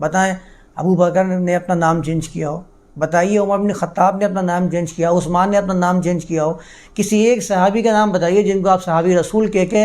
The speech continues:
ان کے نام بیان کرتے ہیں، ورنہ پھر ان کے ناموں کی میننگ کے اوپر آ جائیے۔ سچ کہہ لیجیے، عثمان نام کا معنی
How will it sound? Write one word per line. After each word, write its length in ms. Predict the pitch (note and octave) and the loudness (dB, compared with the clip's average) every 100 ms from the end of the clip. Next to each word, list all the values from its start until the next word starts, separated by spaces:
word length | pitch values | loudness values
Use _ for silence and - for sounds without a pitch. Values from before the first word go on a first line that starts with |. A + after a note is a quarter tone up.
| A3 G#3+ - F#3+ | 0 -6 -8 0
ان 140 | F#3 | 2
کے 80 | F#3+ | 4
نام 300 | F3+ F#3 F#3 | 2 2 2
بیان 280 | E3 D#3+ D#3 | 2 0 -4
کرتے 260 | C#3+ C#3+ | -6 -10
ہیں، 100 | C#3 - - - - - _ _ _ _ _ _ _ _ _ _ _ _ _ - _ _ F3 | -12 -14 -20 -20 -20 -20 _ _ _ _ _ _ _ _ _ _ _ _ _ -20 _ _ 0
ورنہ 220 | F#3+ A#3 A3+ | 2 2 2
پھر 180 | C4 B3 | 0 2
ان 120 | B3 | 2
کے 80 | B3+ | 2
ناموں 300 | A#3 A#3 A#3+ | 2 2 0
کی 100 | A#3 | 0
میننگ 280 | G#3+ G#3+ | 2 2
کے 80 | G#3+ | 0
اوپر 160 | A3 F#3+ | 2 2
آ 100 | D#3 | 2
جائیے۔ 280 | C#3+ C#3 C#3+ - - - - - _ _ _ _ - - _ _ - - - - - - _ _ _ _ _ _ _ _ - - - - - - - - - - - - - | -2 -12 -14 -18 -20 -20 -20 -20 _ _ _ _ -20 -20 _ _ -20 -20 -20 -20 -20 -20 _ _ _ _ _ _ _ _ -20 -20 -20 -20 -20 -20 -20 -20 -20 -14 -4 -2 -2
سچ 260 | - G3+ G#3 | 2 0 2
کہہ 100 | G#3 | 0
لیجیے، 300 | F#3 F#3 G3 | 0 0 2
عثمان 440 | F#3+ F#3+ F3 F#3 | 0 0 0 2
نام 260 | F3+ E3 E3+ | 2 0 -2
کا 80 | E3+ | -2
معنی 280 | D#3 C#3+ | -2 -2